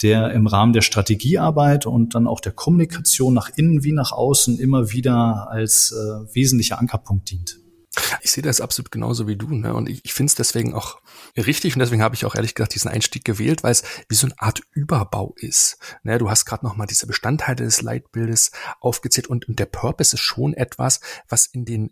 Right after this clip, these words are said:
Speaker 2: letzten Jahren A, für mich als additiver Anteil hinzugekommen ist und der auch in seiner Relevanz, wir haben das in den letzten zehn, fünfzehn Minuten gut nochmal deutlich gemacht, auch in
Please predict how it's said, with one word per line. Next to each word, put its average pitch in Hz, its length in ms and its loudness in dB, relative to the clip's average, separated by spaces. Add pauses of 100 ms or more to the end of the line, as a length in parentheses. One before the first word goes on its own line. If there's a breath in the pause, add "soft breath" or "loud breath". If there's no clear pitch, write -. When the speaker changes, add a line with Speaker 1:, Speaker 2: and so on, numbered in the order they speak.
(120)
Speaker 2:
letzten - 460 -4
Jahren 113 600 0 (160)
A, 127 500 -2
für - 320 -6
mich 123 380 -4
als - 280 -2
additiver 113 480 -4
Anteil 117 240 0
hinzugekommen 160 840 -2
ist 190 180 0
und - 220 -6
der 131 160 -4
auch - 100 -8
in 117 120 -8
seiner 107 280 0
Relevanz, 107 420 0
wir 120 80 0
haben 107 80 2
das 110 160 0
in - 120 -18
den 113 80 -6
letzten - 320 -4 (400 loud breath)
zehn, 113 320 0
fünfzehn 120 400 -2
Minuten 117 300 -2
gut - 240 -18
nochmal 104 260 -4
deutlich 107 340 -6
gemacht, 117 440 -6 (720 loud breath)
auch 123 440 0 (320)
in 107 180 2